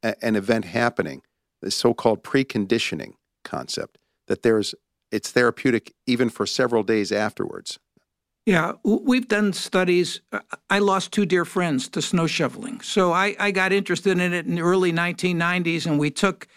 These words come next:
Speaker 2: uh, ten healthy guys, 'cause they wouldn't let me use older, older adults at, at Beaumont's parking lot, and we had 'em shovel heavy, wet snow. The sa-, next day, we did a stress test on them, same time of day, and so on and so forth. What do we find?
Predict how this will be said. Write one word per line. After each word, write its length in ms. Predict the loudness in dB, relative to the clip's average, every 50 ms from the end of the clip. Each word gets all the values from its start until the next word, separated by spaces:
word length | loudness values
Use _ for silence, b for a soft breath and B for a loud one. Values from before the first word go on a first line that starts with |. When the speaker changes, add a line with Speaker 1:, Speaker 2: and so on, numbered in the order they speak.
| b b b b b b _ _ _ -6
Speaker 2:
uh, 380 | -2 -2 0 0 0 0 0 -2 -4 -2
ten 260 | 2 2 4 4 4
healthy 380 | 4 4 2 2 0 0 -2 0
guys, 380 | 0 0 0 0 -2 -2 -4
'cause 160 | -4 -2 0
they 80 | 0 2
wouldn't 260 | 2 2 2 4 4
let 160 | 2 2 0
me 80 | 0 -2
use 240 | 2 2 2 2 4
older, 420 | 2 2 2 2 0 0 -2 -4 -10 b b b b
older 320 | b 4 6 6 4 4 4
adults 440 | 2 0 0 0 0 -2 -2 0 0
at, 220 | 0 0 0 -2
at 160 | -4 -2 0
Beaumont's 420 | 2 2 2 4 2 2 0 -2 -2
parking 400 | 0 0 0 0 0 -2 -2 0
lot, 180 | 0 0 0
and 80 | 0 0
we 100 | 0 0
had 120 | 2 0
'em 80 | -2 -4
shovel 340 | -2 -2 -2 0 0 0 0
heavy, 200 | 0 2 0 2
wet 180 | 2 0 -2
snow. 300 | 0 0 2 2 2 2
The 100 | 0 0
sa-, 340 | -4 -4 -2 -2 -2 -2 0
next 280 | 0 0 0 0 -2 0
day, 160 | 0 2 2
we 120 | 2 0 0
did 160 | 0 0 -2
a 40 | -2
stress 320 | -4 -2 -2 -2 -2 -2
test 320 | -2 -2 -2 -2 -2 -2
on 200 | -2 0 0 0
them, 200 | 0 -2 -2 -4 -6 B B B B
same 280 | -2 0 2 2 2
time 300 | 2 2 2 2 2 0
of 80 | 0 2
day, 440 | 2 2 2 2 2 2 2 0 -2 b b b
and 160 | b -2 -2 0
so 220 | 0 2 2 2
on 100 | 2 0
and 100 | 0 -2
so 140 | -2 -2 -2
forth. 240 | 0 0 -2 -2 0
What 120 | 0 0
do 60 | 2 2
we 120 | 2 0
find? 480 | 0 0 0 0 0 -2 -4 -8 -12